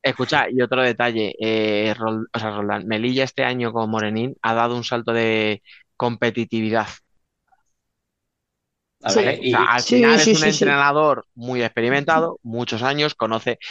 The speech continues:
Speaker 1: igual que el año pasado, ¿os acordáis? Cuando llegó a, a Melilla de entrenador, eh, Maca, que decíamos,
Speaker 2: Sí.
Speaker 1: no conoce la liga, no
Speaker 2: Es un
Speaker 1: conoce,
Speaker 2: melón,
Speaker 1: o sea,
Speaker 2: un melón por
Speaker 1: vete,
Speaker 2: abrir.
Speaker 1: claro, y, y decíamos, bueno, y un melón que no tenía buena pinta.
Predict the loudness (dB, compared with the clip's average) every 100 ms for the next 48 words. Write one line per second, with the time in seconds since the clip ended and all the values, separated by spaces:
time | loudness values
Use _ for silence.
0 | -14 -4 0 2 2 2 2 0 0 0
1 | 0 2 0 0 -4 -4 -2 0 2 4
2 | 4 6 6 4 2 0 -4 _ _ _
3 | _ -4 -2 0 0 2 0 0 -2 -2
4 | 0 2 2 0 -2 -2 0 2 2 0
5 | 0 -2 -4 -6 -6 -2 -2 -2 -4 -6
6 | -4 -2 -2 -6 _ _ -4 -2 0 -2
7 | -2 -2 -2 -2 -4 -6 -10 _ _ _
8 | -6 -2 0 0 2 2 2 2 0 0
9 | -4 -4 _ -2 2 2 2 2 2 2
10 | 2 0 -4 _ 0 2 2 -2 -2 -2
11 | 0 0 -2 -2 -2 -2 -2 0 2 2
12 | 0 0 -2 -2 -2 0 0 -2 -6 -8
13 | -6 -6